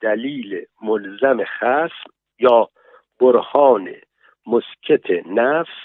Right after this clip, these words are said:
استعمال شده است. توضیح:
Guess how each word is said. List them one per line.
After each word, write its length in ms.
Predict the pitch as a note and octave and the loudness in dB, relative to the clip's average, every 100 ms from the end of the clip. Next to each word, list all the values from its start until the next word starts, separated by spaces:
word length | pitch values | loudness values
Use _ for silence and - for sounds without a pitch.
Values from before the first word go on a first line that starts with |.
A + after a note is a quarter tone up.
| - _ - | -20 _ -8
استعمال 600 | - - F#2+ F2+ F#2 D#2+ | -8 -4 -4 -4 -6 -8
شده 320 | - F#2+ - | -10 -14 -20
است. 520 | - - _ - - _ _ _ _ _ _ _ _ _ _ _ _ _ - - _ _ _ _ | -20 -20 _ -20 -20 _ _ _ _ _ _ _ _ _ _ _ _ _ -20 -20 _ _ _ _
توضیح: 720 | A2 G#2 G2 B2 D3 E3 D#3+ | -6 -6 -8 -12 -12 -14 -18